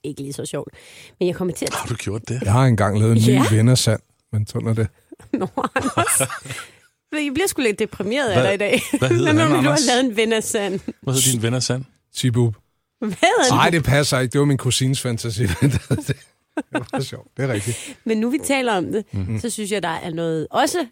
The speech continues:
Speaker 1: noget lækkert ved backgammon. Den der måde, de der glatte brikker glider på filt.
Speaker 3: Mhm.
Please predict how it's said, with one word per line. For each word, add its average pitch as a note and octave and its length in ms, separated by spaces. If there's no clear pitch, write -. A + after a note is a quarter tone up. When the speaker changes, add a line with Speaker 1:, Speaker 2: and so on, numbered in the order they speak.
Speaker 1:
noget G3+ 180
lækkert F3+ 340
ved F#3 100
backgammon. A3+ 760
Den F#3 180
der G#3 80
måde, G3 200
de F#3+ 140
der E3+ 180
glatte F#3 480
brikker G3+ 320
glider G3+ 280
på G#3+ 180
filt. - 420
Speaker 3:
Mhm. B2 360